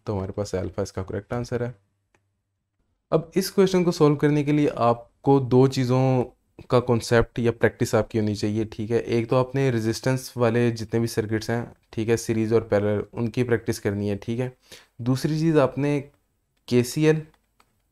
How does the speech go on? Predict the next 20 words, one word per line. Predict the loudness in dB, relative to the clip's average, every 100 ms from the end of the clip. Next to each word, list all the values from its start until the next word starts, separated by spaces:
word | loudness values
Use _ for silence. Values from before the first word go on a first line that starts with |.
| _ _ _
और | -4 -4 2
केवीएल | 2 4 2 2
की | 0
प्रैक्टिस | -4 -4 -6 -6
करनी | -8 -6
है। | -6 -2
ये | 0
है | 0
Kirchhoff | -2 -2 0 -2 -2 -16 _ _ 2
करंट | 4 4 4
रूल | 4 2 -2
और | 0
ये | 2
है | 0
Kirchhoff | -2 -2 -2 0
वोल्टेज | 2 2 2 0
रूल। | -4 -8 -6 -2
ये |
दोनों | 0 0 0
आपके, | -2 -6 -6 -2